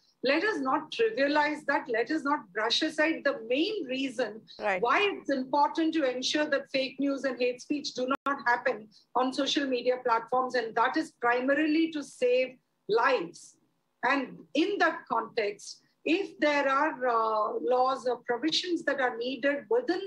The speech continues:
Speaker 1: the parameters of the Parent Act, which can be implemented immediately, we should evaluate that.
Speaker 2: Right.
Speaker 1: Responsible social media,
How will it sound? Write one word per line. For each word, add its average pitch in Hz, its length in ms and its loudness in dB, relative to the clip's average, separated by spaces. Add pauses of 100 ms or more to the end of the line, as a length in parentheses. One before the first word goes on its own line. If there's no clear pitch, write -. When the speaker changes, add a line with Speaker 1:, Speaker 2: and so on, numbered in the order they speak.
Speaker 1:
the 381 140 -2
parameters 247 760 0
of 233 300 2 (160)
the 262 80 0 (120)
Parent 233 380 0
Act, 220 280 -2
which 240 200 -4
can 254 140 2
be 254 300 -6 (240)
implemented 277 680 0
immediately, 311 460 2
we 269 140 -4
should 233 180 -2
evaluate 220 680 0
that. 320 240 0 (220)
Speaker 2:
Right. 220 340 0 (160)
Speaker 1:
Responsible 320 800 0
social 302 440 0
media, 285 640 0